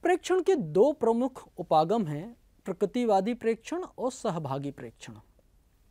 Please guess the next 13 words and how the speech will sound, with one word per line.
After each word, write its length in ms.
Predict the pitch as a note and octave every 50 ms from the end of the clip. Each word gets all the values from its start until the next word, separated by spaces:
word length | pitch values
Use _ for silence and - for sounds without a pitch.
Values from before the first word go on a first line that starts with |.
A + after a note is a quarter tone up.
| _ _ _ _ _ _ _ - A3
आपको 260 | G#3 - - - B3+
याद 340 | F#3 E3 E3+ F#3 A3+ B3 A3
होगा, 420 | A3 A3 F3 F3+ E3 C#3 C#3+ D#3 - _ _ _ _ _ _ _ -
कक्षा 300 | C4 - - - B3 A#3+
ग्यारह 380 | F#3+ E3+ D#3+ D#3 F3 G3 G#3
में 140 | G#3+ A3 A3
आपने 260 | G3+ G3 - A3+ A3+
प्रेक्षण 520 | G#3 - - F#3+ F#3+ F#3+ - - - G#3+ G#3+
के 120 | G3+ A#3
प्रकारों 520 | G#3 - F#3 E3 D3+ E3 D#3 D#3 E3 E3 E3
को 160 | - F#3 E3+
समझा 360 | - D#3+ C#3+ C3+ B2+ - C#3+
है। 240 | A#2+ - B2 B2